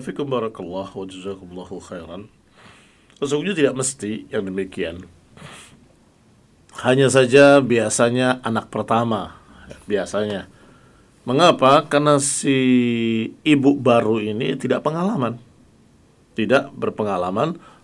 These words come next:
terhadap urusan kelahiran, urusin bayi dan sebagainya. Sehingga seringkali mereka merasa perlu untuk dekat dengan orang tuanya. Tetapi sesungguhnya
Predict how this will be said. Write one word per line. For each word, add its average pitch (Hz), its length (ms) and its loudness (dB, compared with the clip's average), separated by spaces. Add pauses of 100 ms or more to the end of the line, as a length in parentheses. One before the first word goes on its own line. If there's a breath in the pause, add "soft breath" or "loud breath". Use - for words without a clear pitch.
terhadap 107 480 -2 (220)
urusan 127 680 -2 (640)
kelahiran, 120 880 -2 (400)
urusin 98 320 -6
bayi 120 320 -2
dan 104 160 -2
sebagainya. 90 560 -10 (480 soft breath)
Sehingga 110 320 -2
seringkali 107 720 -2
mereka 104 560 -4
merasa 101 400 -4
perlu 110 720 0 (720 soft breath)
untuk 104 400 -4
dekat - 320 -4
dengan 92 240 -6
orang 87 240 -10
tuanya. 78 400 -12 (1040 soft breath)
Tetapi 127 320 6
sesungguhnya 135 560 4